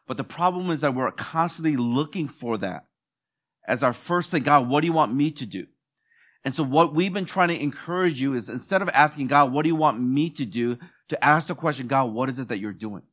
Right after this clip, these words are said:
What are you doing around the world?" And then after you ask that question, the statement or the response should be, "God, how can I be a part of what you're doing?" Start there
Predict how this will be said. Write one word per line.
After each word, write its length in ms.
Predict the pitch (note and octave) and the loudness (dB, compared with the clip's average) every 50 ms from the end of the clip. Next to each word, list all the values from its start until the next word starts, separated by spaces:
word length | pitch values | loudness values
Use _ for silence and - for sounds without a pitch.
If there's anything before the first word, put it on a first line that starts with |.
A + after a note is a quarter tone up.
| _ _ _ _ _ _ _ _ _ _ _ _ _ _ _ - - _ | _ _ _ _ _ _ _ _ _ _ _ _ _ _ _ -20 -16 _
What 160 | - B2+ D3 D#3+ | 0 2 2 2
are 20 | E3+ G3 | 2 0
you 60 | F#3 | -2
doing 260 | C3 D#3+ E3+ F#3 F3+ | 0 2 2 2 2
around 300 | E3+ E3 D#3+ D3+ D3+ D3+ | 2 4 4 4 4 4
the 80 | D3 C#3 | 2 0
world?" 400 | A#2+ A#2+ C3 B2+ A#2+ G#2 - - _ _ _ _ _ _ _ _ _ _ _ _ _ _ _ _ | 0 0 0 0 0 -2 -4 -8 _ _ _ _ _ _ _ _ _ _ _ _ _ _ _ _
And 140 | - C#3 D3+ | -2 0 2
then 140 | E3 F3 E3+ | 2 2 2
after 400 | - C#3 D#3+ F3 F3+ - - G#3+ | 4 6 6 6 6 4 0 -6
you 180 | F#3+ F#3+ F#3 F#3 | -2 2 6 8
ask 200 | F3 F3 D#3+ - | 8 8 6 2
that 120 | D#3+ C3+ | -4 -4
question, 560 | - - F#3 F3 E3 - - D#3+ C#3 C3 B2 - _ _ _ _ _ _ _ _ _ _ _ - | -2 0 0 0 0 0 -2 -2 -2 -4 -6 -10 _ _ _ _ _ _ _ _ _ _ _ -10
the 100 | C3 C3 | -10 -8
statement 540 | - - - - - F#3 F#3 D#3+ E3 D#3+ | -8 -8 -6 0 2 2 2 2 2 0
or 80 | D3+ C3 | 0 0
the 100 | C3 B2 | 0 -2
response 460 | A#2 A#2+ A2+ - - D#3+ D#3 D3+ D3 | -4 -4 -8 -4 -2 0 0 0 0
should 120 | - C#3+ A2+ | -2 -4 -4
be, 120 | A#2+ A2+ | -4 -4
"God, 360 | G2+ - C3 B2+ C3 B2+ A#2 - - _ | 0 4 8 8 8 8 6 4 -10 _
how 320 | _ - - - D#3 D#3+ E3+ | _ -16 -10 -6 -4 -4 -6
can 300 | E3+ - F3+ F#3 E3+ - | -6 -6 -4 -4 -2 0
I 440 | - B2 B2+ B2 A#2+ A#2 A#2 A2+ A2 - _ _ _ _ _ | 2 4 4 6 6 4 2 0 -4 -10 _ _ _ _ _
be 100 | A#2 A2+ | -6 -6
a 80 | A2 A2 | -6 -6
part 300 | - - - B2 A#2 A2+ | -6 -2 0 0 0 0
of 100 | G#2+ G2+ | -2 -4
what 180 | G#2 - - | -6 -8 -8
you're 100 | G2 G2 | -8 -12
doing?" 280 | E2+ - F#2+ F2 D#2+ - _ _ _ _ _ _ _ _ _ _ _ _ _ _ _ _ _ _ _ _ - _ _ _ _ _ _ _ _ | -10 -10 -12 -12 -14 -16 _ _ _ _ _ _ _ _ _ _ _ _ _ _ _ _ _ _ _ _ -20 _ _ _ _ _ _ _ _
Start 400 | - - - F3+ E3+ F3+ F3 - | -12 -2 2 4 4 4 4 2
there 400 | F3 E3 D#3+ C3+ G#2 - _ | 4 4 4 4 2 -2 _